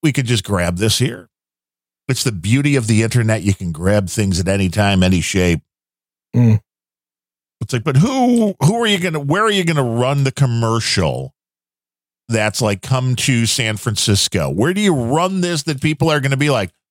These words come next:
Speaker 1: "Oh, yeah"?
Speaker 2: New York.
Speaker 1: <laughs> You think people in New York are gonna be like, "Oh, yeah, I wanna get in on this. I wanna get my,
Speaker 2: Uh-huh.
Speaker 1: I wanna get myself down to San Francisco so I can"
Speaker 2: Probably.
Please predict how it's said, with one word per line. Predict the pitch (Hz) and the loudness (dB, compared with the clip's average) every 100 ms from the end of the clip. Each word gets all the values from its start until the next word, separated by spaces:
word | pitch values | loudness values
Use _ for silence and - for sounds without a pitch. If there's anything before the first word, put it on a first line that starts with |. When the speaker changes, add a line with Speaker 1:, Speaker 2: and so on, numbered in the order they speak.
| _ - | _ -2
Speaker 1:
"Oh, | 370 302 - - _ _ _ - | 0 0 -4 -14 _ _ _ -4
yeah"? | 214 233 82 - | -2 0 0 2
Speaker 2:
New | 160 | 4
York. | 170 170 110 90 - | 6 4 2 -2 0
Speaker 1:
<laughs> | |
You | 135 196 185 | 0 2 0
think | 185 190 277 - | -2 -4 -4 -4
people | 208 202 196 | -4 0 0
in | 175 | 0
New | 175 | 0
York | 170 180 | 2 0
are | 170 | 0
gonna | 160 | 0
be | 151 | 0
like, | 139 110 _ _ - | 0 -4 _ _ -4
"Oh, | 214 | -2
yeah, | 226 | -2
I | 196 | 0
wanna | 180 180 | 0 0
get | 170 180 | -2 -2
in | 185 | 0
on | 135 | -2
this. | 98 69 - - _ | -2 -8 -8 -18 _
I | 123 | -2
wanna | 147 147 | 0 0
get | 170 | -2
my, | 110 139 | 0 2
Speaker 2:
Uh-huh. | 117 | 2
Speaker 1:
I | 151 | 0
wanna | 156 190 | 0 0
get | 190 | -4
myself | - 165 180 160 | -4 -2 -2 -2
down | 123 147 160 160 160 143 _ _ _ _ _ _ _ - | -2 -2 -2 -2 -2 -2 _ _ _ _ _ _ _ -8
to | 151 139 139 139 135 | -2 2 4 4 2
San | 135 139 135 | 2 -2 -2
Francisco | 135 113 143 131 - 120 113 110 | -4 0 0 0 0 0 0 0
so | - 110 107 104 | 0 2 2 2
I | 107 104 101 | 2 2 0
can" | - 123 101 | 0 -4 0
Speaker 2:
Probably. | 110 95 101 135 | 0 2 2 0